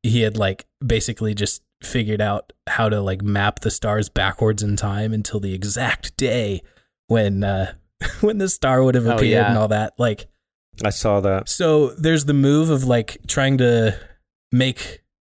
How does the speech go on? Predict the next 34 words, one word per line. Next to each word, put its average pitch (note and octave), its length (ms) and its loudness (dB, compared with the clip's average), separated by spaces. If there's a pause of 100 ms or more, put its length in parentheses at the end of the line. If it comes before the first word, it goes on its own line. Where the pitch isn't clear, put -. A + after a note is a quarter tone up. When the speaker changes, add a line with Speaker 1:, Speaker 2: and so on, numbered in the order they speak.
(180)
Speaker 1:
the B2+ 60 2
Bible A#2+ 340 0
the G#2+ 80 0
science A2+ 400 0
textbook. - 680 -6 (100)
And A2+ 160 2
on G#2+ 120 2
the G#2 100 2
other A2+ 160 4
side G2+ 260 -2
of F#2 120 -6
that, F#2+ 240 -4
it's - 180 -8
like, F#2+ 280 -8
okay, G#2+ 280 0
well, G2 180 0
if G2 100 -4
it's - 140 -4
not A#2 280 -2 (500)
that, G#2+ 440 -2
and G2+ 140 -4
I'm F#2+ 180 -6
gonna F#2+ 200 -4
trust B2 300 -2
science C#3+ 320 2
a G#2+ 60 -4
little F#2+ 160 -2
more, F#2+ 180 -4
I'm G2 140 -2
gonna G2 120 -2
try G2+ 220 -2
and F#2+ 140 -4
map F#2+ 320 -2
science F#2+ 640 -6